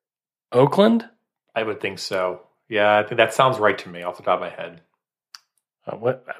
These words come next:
Speaker 1: we are well prepared as always. But
Speaker 2: Yeah.
Speaker 1: yeah, I, I, I think that I will have a very, do you think they'll keep the Athletics moniker?
Speaker 2: No.
Speaker 1: I mean, they've kept it everywhere else.
Speaker 2: No, I don't think they're going to.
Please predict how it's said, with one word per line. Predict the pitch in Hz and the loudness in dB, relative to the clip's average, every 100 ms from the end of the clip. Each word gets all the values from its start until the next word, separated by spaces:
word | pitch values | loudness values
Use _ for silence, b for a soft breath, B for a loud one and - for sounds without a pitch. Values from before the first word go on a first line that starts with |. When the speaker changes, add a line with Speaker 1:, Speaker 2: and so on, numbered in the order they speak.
| - | -16
Speaker 1:
we | 190 143 135 | -4 2 6
are | 127 120 | 6 4
well | 139 135 | 4 4
prepared | 131 - - 123 110 | 4 -4 0 0 0
as | 101 | -2
always. | 107 104 90 87 - - | -2 -2 -8 -16 -14 0
But | 160 160 | 0 2
Speaker 2:
Yeah. | 170 139 | 2 2
Speaker 1:
yeah, | 120 139 | 4 2
I, | 139 - 147 | 0 -2 0
I, | 147 156 147 123 - _ _ _ _ _ _ _ _ _ _ - | 2 2 0 -6 -18 _ _ _ _ _ _ _ _ _ _ 0
I | 160 190 | 2 4
think | 214 196 | 0 2
that | 160 143 | 4 4
I | 131 135 135 | 6 4 4
will | 123 120 113 107 107 | 2 2 2 0 -6
have | - 131 117 113 | 0 4 4 2
a | 117 117 104 98 | -4 -4 -4 -10
very, | 110 123 123 127 | -4 2 4 4
do | 135 139 | 0 -2
you | 220 | 0
think | 294 | 2
they'll | 254 208 | 4 2
keep | - 156 - | 2 -6 0
the | 143 127 | 4 4
Athletics | 117 131 135 123 - | 4 2 4 2 2
moniker? | 110 113 127 170 165 | 0 0 0 -6 -6
Speaker 2:
No. | - | -4
Speaker 1:
I | 143 | 0
mean, | 135 | 2
they've | 139 | 2
kept | - 247 123 | 2 0 2
it | |
everywhere | 123 107 101 | 2 2 -2
else. | 95 202 185 | 0 -2 -2
Speaker 2:
No, | 101 87 | -10 -10
I | |
don't | 90 92 | -10 -10
think | 95 | -12
they're | 90 | -12
going | 90 87 | -14 -16
to. | - | -20